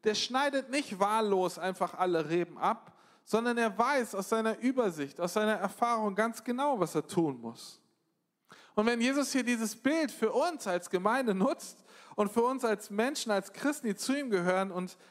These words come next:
in einer Beziehung mit ihm leben wollen, nutzt, dann können wir sicher sein, dass er damit eben meint, dass Gott diese Veränderung, dass Gott dieses Beschneiden, auch Dinge zuzulassen,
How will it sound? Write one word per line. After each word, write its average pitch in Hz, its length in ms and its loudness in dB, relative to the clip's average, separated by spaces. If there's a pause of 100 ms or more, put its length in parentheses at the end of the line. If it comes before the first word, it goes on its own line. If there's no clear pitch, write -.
in 196 100 -2
einer 208 280 2
Beziehung 269 580 0
mit 226 120 0
ihm 196 180 -2
leben 175 300 0
wollen, 175 280 0
nutzt, 240 300 0
dann 233 120 0
können 269 240 -2
wir 247 140 0
sicher 285 320 2
sein, 226 320 0 (300)
dass 220 160 2
er 247 100 4
damit 269 380 2
eben 233 300 -4
meint, 254 440 0 (340)
dass 202 360 0
Gott 277 420 2 (460)
diese 226 220 2
Veränderung, 220 1000 0 (840)
dass 151 180 0
Gott 196 160 2
dieses 185 180 0
Beschneiden, 196 680 -2 (220)
auch 160 140 0
Dinge 196 260 -2
zuzulassen, 214 960 -4